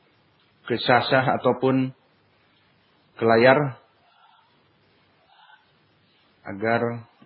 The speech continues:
mudah dipahami oleh ikhwanuna. Maka hadis yang kedua datang dari Anas ibnu Malik yang lafadznya hampir sama,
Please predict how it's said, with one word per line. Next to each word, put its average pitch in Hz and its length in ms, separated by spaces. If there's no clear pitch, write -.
mudah 107 320
dipahami 107 400
oleh 110 240
ikhwanuna. 113 640
Maka 170 200
hadis 247 160
yang 214 160
kedua 214 480
datang 190 400
dari 185 480
Anas 190 320
ibnu 156 200
Malik 147 280
yang 151 240
lafadznya 175 560
hampir 170 320
sama, 160 560